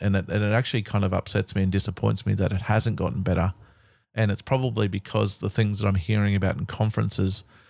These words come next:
for a number of years, they haven't been accepted or adopted here because they don't value safety enough. I don't know what it is, or the cost is too much or something. But through the numerous papers and, and documents you've written on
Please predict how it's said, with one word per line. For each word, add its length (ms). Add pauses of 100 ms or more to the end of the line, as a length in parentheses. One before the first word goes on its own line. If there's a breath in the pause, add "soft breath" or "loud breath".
(320 loud breath)
for 140
a 40
number 240
of 120
years, 400 (680 soft breath)
they 60
haven't 220
been 320
accepted 500
or 80
adopted 440
here 200
because 380
they 100
don't 220
value 260
safety 400
enough. 240
I 100
don't 200
know 140
what 240
it 100
is, 180
or 60
the 100
cost 440
is 100
too 180
much 240
or 80
something. 560
But 220 (640 loud breath)
through 560
the 380 (340)
numerous 400
papers 560
and, 240
and 220
documents 520
you've 200
written 300 (100)
on 460